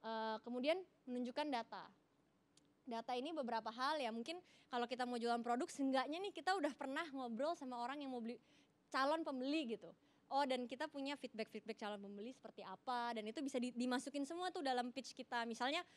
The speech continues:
bahkan cuma ngobrol tiga menit, "Oh ya, terus saya udah pernah coba nih menawarkan kayak sayur-sayuran saya kepada restoran ini dan, eh, feedbacknya positif sekali," gitu. Nah itu pasti orang bakal kayak, "Oh ternyata dia udah beneran ngelakuin nih, nggak cuma ide-ide doang," gitu kan.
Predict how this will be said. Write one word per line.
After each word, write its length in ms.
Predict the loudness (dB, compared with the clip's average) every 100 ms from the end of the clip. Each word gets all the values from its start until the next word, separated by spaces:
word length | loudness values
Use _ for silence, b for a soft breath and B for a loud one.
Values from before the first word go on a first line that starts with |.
| -4
bahkan 240 | -2 0
cuma 160 | 0 2
ngobrol 320 | 4 4 4
tiga 160 | 2 0
menit, 240 | 2 0 2
"Oh 80 | 4
ya, 160 | 4 2 B -6
terus 160 | -4
saya 240 | 2 2 4
udah 160 | 2
pernah 160 | 0 -6 -2
coba 240 | 0 0
nih 160 | 0 -2
menawarkan 720 | -4 -4 -4 -4 -2 -2 0
kayak 160 | -2
sayur-sayuran 640 | -2 -6 -6 -8 -6 -6 -6
saya 400 | -4 0 2 0
kepada 480 | -4 -6 -2 -2 -2
restoran 400 | -4 -2 -2 -2
ini 320 | 0 2 2
dan, 160 | 0 -2
eh, 440 | -6 0 2 2 2
feedbacknya 400 | -2 -2 -4 -6
positif 320 | -8 -8 -8
sekali," 400 | -2 2 2 2
gitu. 160 | -2 -8
Nah 320 | -14 -12 -6
itu 160 | -6 -4
pasti 160 | -2
orang 160 | 0 0
bakal 240 | -2 -2
kayak, 160 | -2 -2
"Oh 200 | -2 -2
ternyata 160 | -4 -4
dia 160 | -2
udah 120 | 0 -2
beneran 240 | -2 -2 -4
ngelakuin 280 | -6 -4 -4
nih, 60 | -2 -4
nggak 100 | -4
cuma 120 | -6
ide-ide 320 | -4 -2 -2 -4
doang," 280 | -6 -8 -12
gitu 160 | -20
kan. 160 | -20